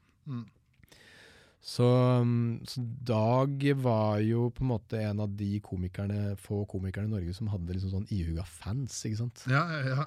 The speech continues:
Speaker 1: ja.
Speaker 2: Han solgte merch etterpå, liksom.
Speaker 1: <laughs> Ja.
Speaker 2: T-skjorte med navnet hans på. Jeg bare, det her er jo helt absurd,
Speaker 1: Det er
Speaker 2: liksom.
Speaker 1: rått, liksom, ja, ja.
Speaker 2: Og når han hadde, det var første forestillingen han hadde på Sentrum Scene, så liksom, da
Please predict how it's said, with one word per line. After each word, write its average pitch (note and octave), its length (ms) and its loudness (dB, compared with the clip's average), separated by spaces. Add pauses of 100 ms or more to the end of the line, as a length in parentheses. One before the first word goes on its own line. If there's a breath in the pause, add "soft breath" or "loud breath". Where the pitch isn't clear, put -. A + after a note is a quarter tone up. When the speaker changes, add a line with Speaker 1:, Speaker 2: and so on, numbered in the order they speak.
Speaker 1:
ja. C3 80 -6
Speaker 2:
Han A#2+ 160 0
solgte G#2+ 340 0
merch G2 560 0
etterpå, D#3 300 -4
liksom. F#3+ 240 -2 (160)
Speaker 1:
<laughs> C#3+ 320 -2
Ja. C3+ 80 -2
Speaker 2:
T-skjorte F#2+ 640 0
med C3 100 6
navnet F#2+ 240 4
hans C#3 140 6
på. G3+ 120 4
Jeg C3+ 160 8
bare, B2 240 8
det G#2+ 140 0
her A2 180 -2
er A#2 120 2
jo F#2+ 100 2
helt F#2 140 -6
absurd, B2 420 0
Speaker 1:
Det B2 80 0
er B2 80 4
Speaker 2:
liksom. B2 240 2
Speaker 1:
rått, - 80 -12
liksom, C3 220 -4
ja, C3+ 180 -4
ja. C3+ 160 -12 (540 loud breath)
Speaker 2:
Og C#3 480 6
når C3+ 160 6
han C3 100 4
hadde, A2 420 2 (320)
det A#2 120 0
var C#3 180 0
første - 480 -4
forestillingen A2 460 0
han A#2 100 4
hadde F#2 160 -2
på G#2+ 140 -2
Sentrum G2+ 460 0
Scene, G2 520 0
så G#2 160 -4
liksom, F#2+ 400 -2
da G2+ 160 -4